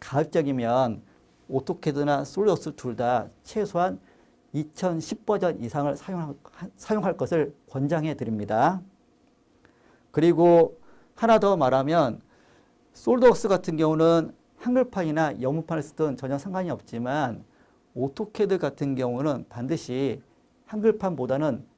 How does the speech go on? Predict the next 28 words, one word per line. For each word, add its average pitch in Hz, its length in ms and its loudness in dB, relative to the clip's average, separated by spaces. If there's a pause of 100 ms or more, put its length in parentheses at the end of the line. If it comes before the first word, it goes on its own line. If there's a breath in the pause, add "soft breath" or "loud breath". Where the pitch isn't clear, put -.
(220)
영문판을 175 520 -4
쓰는 147 200 -8
걸 127 180 -4
더 117 300 -6 (340)
권장해 147 360 0
드릴게요. 110 800 -8
왜 151 260 4
그러냐면 135 640 0 (440 soft breath)
오토캐드 185 460 -2
같은 156 280 -2
경우는 135 480 -2 (360 soft breath)
이 127 320 -4 (360)
한글판일 220 580 0
경우 139 500 0 (800)
버그가 196 460 0
있을 - 200 -4
수가 - 200 -8
있어요. 107 460 -10 (220)
어, 123 180 -18
버그가 135 300 0
좀 147 200 -4
있기 - 180 -6
때문에 127 540 0 (420 soft breath)
오토캐드는 139 680 0
반드시 151 540 0 (400 soft breath)
영문판을 151 720 -2
사용하길 139 540 -4
바라겠습니다. 113 920 -2